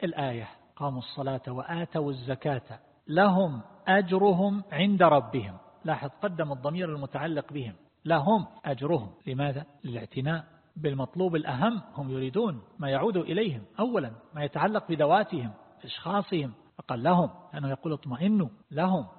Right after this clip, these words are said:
أجرهم عند ربهم. وهذا أيضًا الأسلوب يشبه الحصر، لهم أجرهم، وسماه أجرا، وهذا من رحمته تبارك وتعالى، يعني هو الذي أعطى، وهو الذي شرع،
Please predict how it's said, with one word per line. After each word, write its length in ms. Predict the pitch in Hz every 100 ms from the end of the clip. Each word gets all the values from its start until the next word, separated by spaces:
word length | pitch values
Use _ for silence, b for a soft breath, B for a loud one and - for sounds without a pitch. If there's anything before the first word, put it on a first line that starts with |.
| -
أجرهم 560 | 180 196 180 160 104 101 - -
عند 360 | 151 143 143 156 _ -
ربهم. 460 | 139 110 120 - - _ -
وهذا 300 | 143 135 131
أيضًا 200 | 147 131
الأسلوب 560 | 127 - 143 143 127
يشبه 480 | 147 - - 135 120 - _ -
الحصر، 420 | 139 117 - - - _ _
لهم 460 | 143 135 131 131 127 -
أجرهم، 520 | 175 131 98 - 123 _ -
وسماه 640 | 165 226 185 180 139 151
أجرا، 380 | 151 139 131 127
وهذا 360 | 156 131 156 135
من 80 | 127
رحمته 680 | 120 - 139 131 117 120 -
تبارك 600 | 120 127 117 113 127 131 _
وتعالى، 440 | 175 - - - 120 _ _
يعني 220 | 240 214
هو 140 | 190 214
الذي 260 | 160 143
أعطى، 440 | 131 117 - 120 110 - -
وهو 200 | 165 165
الذي 460 | 143 135 127 131 139 - _
شرع، 500 | - 131 120 117